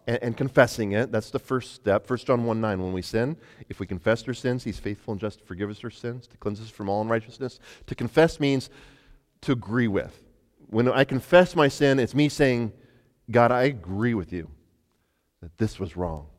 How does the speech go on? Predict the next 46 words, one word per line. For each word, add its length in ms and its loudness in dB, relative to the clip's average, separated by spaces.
And, 160 -2
and 140 -6
so 80 -4
I'm 140 -2
going 160 -2
to 60 -8
turn 580 -6
and 180 -8
go 140 -2
the 200 -8
other 160 -2
way 200 -2
now. 260 -12
I'm 80 -4
gonna 120 0
do 120 -4
the 120 -2
opposite 480 0
of 120 -6
this 280 -6
because 400 -6
I 100 2
love 320 0
you 220 -4
and 80 -2
I 20 -2
want 240 -4
to 120 -2
obey 280 -2
you." 280 -6
And 140 2
so 340 2
he 80 -4
says, 240 2
"Repent, 640 2
change 360 0
your 100 4
mind, 340 4
turn 240 2
around, 420 4
recognize 480 4
the 80 -4
problem 360 6
and 100 0
confess 400 4
it, 180 4